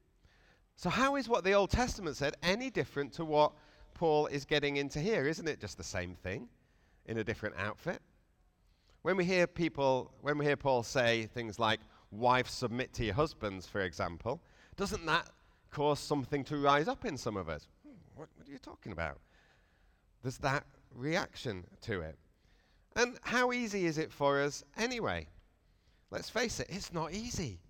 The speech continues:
Husbands, how are you doing at loving your wife in the same way that Christ loved the church? It's going well? Maybe not.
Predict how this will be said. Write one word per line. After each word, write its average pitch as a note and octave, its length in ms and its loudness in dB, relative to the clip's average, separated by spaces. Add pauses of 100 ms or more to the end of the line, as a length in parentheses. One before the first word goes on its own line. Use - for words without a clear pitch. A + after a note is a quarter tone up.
(220)
Husbands, B2+ 580 -2 (180)
how A#3 260 2
are C4 60 0
you A3+ 180 2
doing E3+ 460 2 (500)
at E3 160 2
loving F3 520 2
your B2+ 140 2
wife B2+ 500 0
in D3 140 -2
the D3+ 80 -4
same D#3 260 0
way D3 160 2
that D3 140 -2
Christ C#3+ 340 0
loved C3+ 180 -2
the B2+ 60 -10
church? - 520 -4 (440)
It's - 100 -20
going C3+ 200 -4
well? A3+ 240 0 (1400)
Maybe D#3 260 -4
not. C3+ 220 -2